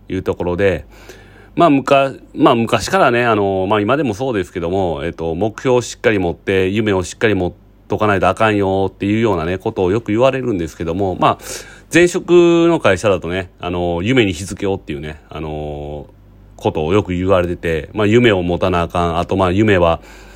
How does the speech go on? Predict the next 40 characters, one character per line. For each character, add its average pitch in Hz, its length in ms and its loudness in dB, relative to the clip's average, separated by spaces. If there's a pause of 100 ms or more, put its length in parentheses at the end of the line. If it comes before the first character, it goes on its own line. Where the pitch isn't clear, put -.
(280)
ま 104 100 0
あ、 - 20 4
い 95 80 0
か 135 140 2
に 104 80 0
ね、 95 200 -4
カ - 140 0
ラ 101 220 4
ー、 - 40 -16
カ 127 140 0
ラ 98 140 2
ー - 20 -4
で 90 160 -4
描 98 120 -2
け 101 120 -4
る 98 80 -6
か 82 240 -4
に 90 60 -8
よ 92 100 -4
っ - 40 -10
て、 113 280 0
叶 107 240 0
う 92 80 0
か 85 80 -10
叶 98 240 0
わ 95 60 2
な 90 100 -2
い 85 60 -6
か 82 160 -4
決 - 200 -16
ま 92 160 -4
る 92 140 -2
と - 80 -12
か 80 80 -6
い 92 100 -2
う 101 40 -2
よ 95 160 -2
う - 20 -8
な 80 80 -8
ね、 143 160 -6